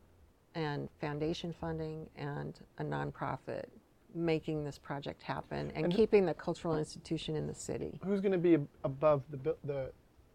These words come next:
Speaker 2: Hugo House?
Speaker 1: It'll be market rate apartments.
Speaker 2: Mar-, so just whoever?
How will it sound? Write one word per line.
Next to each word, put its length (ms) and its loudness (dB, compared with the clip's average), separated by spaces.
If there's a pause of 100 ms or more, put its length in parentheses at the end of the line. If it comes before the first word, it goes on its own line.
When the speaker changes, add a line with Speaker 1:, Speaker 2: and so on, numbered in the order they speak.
(140)
Speaker 2:
Hugo 200 4
House? 240 -10 (240)
Speaker 1:
It'll 180 6
be 180 4
market 440 2
rate 180 2
apartments. 500 -4
Speaker 2:
Mar-, 160 -2
so 220 8
just 240 2
whoever? 340 6